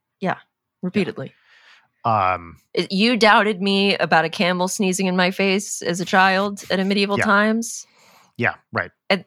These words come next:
Speaker 1: and then did you go when, like, everybody from the office went, uh, like, three years ago? Three
Speaker 2: I did not.
Speaker 1: years
Speaker 2: I
Speaker 1: ago.
Speaker 2: believe I wasn't invited to that.
Speaker 1: Oops.
Speaker 2: Yeah.
Speaker 1: It was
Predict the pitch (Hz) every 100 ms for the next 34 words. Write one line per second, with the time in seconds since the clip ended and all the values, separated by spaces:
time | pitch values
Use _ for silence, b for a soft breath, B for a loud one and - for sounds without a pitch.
0 | _ 208 220 214 202 247 277 294 285 294
1 | 247 214 190 175 175 - - - 185 180
2 | 175 165 165 151 143 170 175 170 - 180
3 | 185 185 - _ _ - 175 170 170 160
4 | 165 _ - - - 196 208 220 202 196
5 | 208 202 202 226 214 208 B B _ -
6 | - 107 170 180 147 135 147 208 160 127
7 | 147 131 202 254 131 135 165 127 131 113
8 | 95 104 135 117 85 101 90 85 85 _
9 | _ _ _ _ _ - 156 156 - -
10 | - - _ - 113 78 - _ 170 170